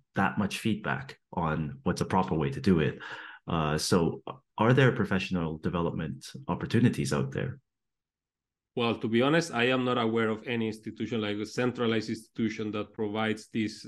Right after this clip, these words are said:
Speaker 2: these, these skills. So we are, FuseNet, are trying to, to, in-,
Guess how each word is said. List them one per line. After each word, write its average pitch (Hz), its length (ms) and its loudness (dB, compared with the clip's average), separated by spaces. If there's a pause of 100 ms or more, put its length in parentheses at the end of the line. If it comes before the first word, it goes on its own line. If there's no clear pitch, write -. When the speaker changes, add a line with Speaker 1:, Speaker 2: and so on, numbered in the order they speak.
Speaker 2:
these, 104 300 -6
these 107 180 -6
skills. 117 300 -2
So 123 100 -2
we 143 200 6
are, 196 120 6
FuseNet, 180 640 0
are 120 180 -2
trying 135 460 -2
to, 117 340 0 (540)
to, 127 220 4
in-, 135 280 0